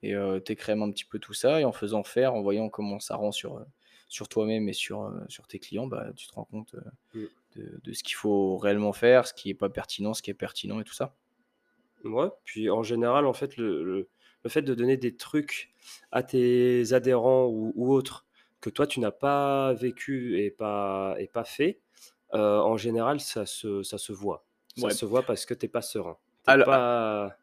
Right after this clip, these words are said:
Speaker 1: Ouais, exactement. Est-ce qu'on peut voir, du coup, quand tu crées un wod avec un time cap impossible ? Que tu es là, tu fais : « Ouais, vous pouvez faire ça en six minutes, hein », et que personne n'y arrive, enfoiré.
Speaker 2: <laughs> Oui, c'est vrai, ça, ça, ça m'arrive, ça.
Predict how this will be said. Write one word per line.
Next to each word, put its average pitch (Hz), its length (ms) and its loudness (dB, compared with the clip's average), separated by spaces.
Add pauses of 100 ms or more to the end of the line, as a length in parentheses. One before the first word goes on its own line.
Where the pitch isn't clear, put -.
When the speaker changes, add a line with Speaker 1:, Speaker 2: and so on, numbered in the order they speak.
Speaker 1:
Ouais, 107 180 4 (160)
exactement. 156 720 8 (240)
Est-ce 151 180 8
qu'on 226 180 4
peut 143 680 10
voir, 151 260 6
du 135 120 -8
coup, 190 140 -2
quand 139 140 -2
tu - 140 -4
crées 190 360 6
un 117 100 4
wod 156 260 10
avec 120 240 6
un 127 80 4
time 160 220 4
cap 160 320 4
impossible ? 147 680 2 (400)
Que 135 100 -2
tu 135 140 0
es 156 40 6
là, 180 80 6
tu - 80 -10
fais : « 101 60 -4
Ouais, 101 200 4
vous 120 80 0
pouvez 113 260 2
faire 117 180 0
ça 123 120 -2
en 120 40 0
six - 200 -2
minutes, 143 240 0
hein », 127 140 -2
et 120 100 2
que 151 100 4
personne 180 400 8
n'y 175 80 4
arrive, 175 220 8
enfoiré. 135 400 0 (120)
Speaker 2:
<laughs> 175 880 -2 (2500)
Oui, 156 260 4
c'est 107 140 -10
vrai, 113 200 -4
ça, 95 200 -16
ça, - 160 -20 (120)
ça 104 200 -20
m'arrive, 95 320 -16
ça. - 140 -20